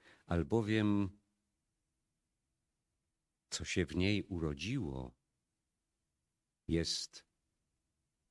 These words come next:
z Ducha Świętego. "I niech zginą wszystkie dzieci, co dwóch lat nie mają", rzecze Herod,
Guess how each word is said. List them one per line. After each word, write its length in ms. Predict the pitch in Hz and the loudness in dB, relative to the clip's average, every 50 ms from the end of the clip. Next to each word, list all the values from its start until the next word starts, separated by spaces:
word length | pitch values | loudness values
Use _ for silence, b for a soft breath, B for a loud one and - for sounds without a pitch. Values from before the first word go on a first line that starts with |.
| _ - | _ -12
z 180 | - 110 101 101 | -8 -6 -6 -4
Ducha 320 | - 151 151 - - 85 | -4 -4 -4 -2 -4 -4
Świętego. 680 | - - - - 64 65 64 - - - - - - - _ _ _ _ _ _ _ _ _ _ _ _ _ _ _ _ _ _ _ _ _ _ _ _ _ _ _ _ _ _ _ _ _ _ _ _ _ _ _ _ _ _ _ _ _ _ _ _ _ _ _ _ _ _ _ _ _ _ _ _ _ _ _ _ _ _ _ _ _ _ _ _ _ _ _ _ _ _ _ _ _ _ _ _ - | -4 -4 -10 -8 -8 -8 -10 -12 -12 -16 -16 -16 -20 -20 _ _ _ _ _ _ _ _ _ _ _ _ _ _ _ _ _ _ _ _ _ _ _ _ _ _ _ _ _ _ _ _ _ _ _ _ _ _ _ _ _ _ _ _ _ _ _ _ _ _ _ _ _ _ _ _ _ _ _ _ _ _ _ _ _ _ _ _ _ _ _ _ _ _ _ _ _ _ _ _ _ _ _ _ 6
"I 240 | 127 131 147 143 139 | 8 10 10 12 12
niech 380 | 135 139 147 143 - - 110 104 | 12 12 10 10 8 6 6 8
zginą 760 | 90 82 - 85 87 92 151 165 160 156 151 156 160 151 | 8 8 8 6 8 8 10 12 12 12 12 10 10 8
wszystkie 680 | 143 - - - 143 147 - - - - - 135 131 120 | 6 6 6 8 8 10 10 8 6 6 6 8 8 10
dzieci, 440 | 101 117 131 135 131 - - 151 - | 12 12 12 12 12 12 8 8 8
co 180 | - - 123 | 10 8 8
dwóch 340 | 104 92 92 135 151 - - | 8 10 8 8 8 10 10
lat 300 | 127 131 120 120 - - | 12 12 12 12 10 4
nie 160 | 95 101 98 | 6 8 8
mają", 580 | 98 98 95 95 92 87 82 78 73 71 67 60 - _ _ _ _ _ _ _ _ _ _ _ _ _ _ _ _ _ _ _ _ _ - - | 10 10 8 8 8 6 4 2 0 -2 -6 -10 -12 _ _ _ _ _ _ _ _ _ _ _ _ _ _ _ _ _ _ _ _ _ -6 -4
rzecze 440 | 78 - - 78 - - - 82 | -4 -2 -4 -4 -4 -2 -4 -4
Herod, 720 | - - - 78 73 62 57 57 - _ _ - - - | -4 -2 -2 -2 -2 -2 -6 -12 -14 _ _ -20 -20 -20